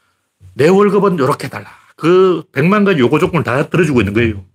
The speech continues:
그러다 보니까 그걸 악용하는 놈들도 있어. 엄청, 어, 마-, 장난이 아니야, 장난이 아니야. 그래서 지금 모든 회사에서 지금 사업이 나 있는데,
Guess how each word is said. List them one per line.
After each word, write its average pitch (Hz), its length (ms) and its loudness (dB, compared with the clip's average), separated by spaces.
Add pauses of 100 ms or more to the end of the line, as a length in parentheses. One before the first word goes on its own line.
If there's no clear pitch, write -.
(1000)
그러다 170 200 2
보니까 170 200 -2
그걸 185 220 2
악용하는 226 420 0
놈들도 175 320 -4
있어. 95 320 -10 (1200)
엄청, 170 380 0
어, 110 180 -2
마-, 120 120 -8 (100)
장난이 233 340 0
아니야, 139 140 -4
장난이 110 320 -8
아니야. 95 240 -16 (1080)
그래서 - 200 -4
지금 120 240 0
모든 170 300 2
회사에서 160 680 0
지금 107 320 -18
사업이 202 300 0
나 117 120 -2
있는데, 98 420 -8